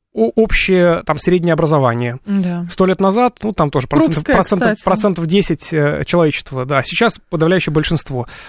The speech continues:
Speaker 1: А доступ к пресной воде, а доступ к,
Speaker 2: Медицине.
Speaker 1: э, к медицине и так далее. Если мы посмотрим вот на эти тренды, то оказывается, что они, во-первых, все идут только, только в одну сторону, ну, или наоборот, да, там тренды, скажем, не знаю, там, а, п-, продолжительность жизни вверх,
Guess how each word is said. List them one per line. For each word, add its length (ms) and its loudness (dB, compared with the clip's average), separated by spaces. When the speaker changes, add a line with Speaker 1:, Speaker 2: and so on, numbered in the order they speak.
Speaker 1:
А 140 -14
доступ 320 -2
к 40 -20
пресной 280 2
воде, 460 0
а 220 2
доступ 480 -2
к, 140 -8
Speaker 2:
Медицине. 840 2
Speaker 1:
э, 40 0
к 40 -2
медицине 640 2
и 140 0
так 180 0
далее. 240 2
Если 160 0
мы 80 2
посмотрим 400 0
вот 140 -2
на 160 2
эти 160 2
тренды, 480 0
то 100 2
оказывается, 460 0
что 160 -2
они, 220 2
во-первых, 320 -2
все 200 0
идут 160 -2
только, 260 -2
только 240 0
в 60 4
одну 160 2
сторону, 420 0
ну, 140 2
или 160 2
наоборот, 320 2
да, 100 0
там 160 -2
тренды, 300 0
скажем, 260 0
не 80 0
знаю, 240 0
там, 240 -2
а, 220 0
п-, 160 0
продолжительность 480 2
жизни 240 4
вверх, 720 0